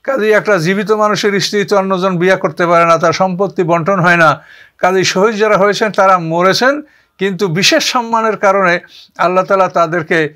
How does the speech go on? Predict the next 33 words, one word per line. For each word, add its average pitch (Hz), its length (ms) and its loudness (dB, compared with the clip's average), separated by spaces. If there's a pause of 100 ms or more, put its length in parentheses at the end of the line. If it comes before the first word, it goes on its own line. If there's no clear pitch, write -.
(280)
জীবিত 175 400 0
বলছেন। 156 440 -2
কেন 240 380 0
বলছেন 220 360 -2
এটা 190 200 -2
কিন্তু 180 260 -6
একটা 151 140 -4
বোঝার 139 340 0
বিষয়। 117 360 -8 (1600)
এটা 233 240 2
বুঝতে 208 320 0
হলে 214 120 2
আমাদের 185 300 2
একটু 185 360 -2
কঠিন 185 300 -2
আলোচনায় 170 400 0
যেতে 156 220 -2
হবে। 180 160 0
সেটা 170 240 -2
হলো 175 160 4
এই, 151 180 0 (920)
মানুষের 220 600 2
জীবন 202 400 0
সম্বন্ধে 208 580 -2
একটা 190 260 0
ধারণা 165 500 0
মানুষের 147 380 -2
থাকতে 151 340 -2
হবে 160 80 -6
যে 180 60 -2
আমার 175 200 0
জীবনটা 160 420 -2
কী, 117 340 -6